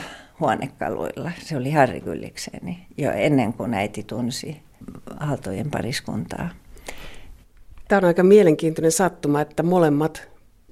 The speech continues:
Speaker 2: puolisot, tai että isänne sekä äitinne oli kiinnostunut Aaltojen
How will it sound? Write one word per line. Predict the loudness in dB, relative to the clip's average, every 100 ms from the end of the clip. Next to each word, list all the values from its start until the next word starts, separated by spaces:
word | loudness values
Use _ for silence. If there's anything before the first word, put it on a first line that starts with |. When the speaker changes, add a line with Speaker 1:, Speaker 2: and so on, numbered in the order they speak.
| _
Speaker 2:
puolisot, | 6 6 4 0 -4 -6 -4
tai | 2 2
että | 2 4
isänne | 4 6 4 4 2
sekä | 0 2 4
äitinne | 4 4 0 -2 -2 0
oli | 2 4
kiinnostunut | 2 2 2 0 -4 -4 -2 0
Aaltojen | 4 4 2 -4 -4 -6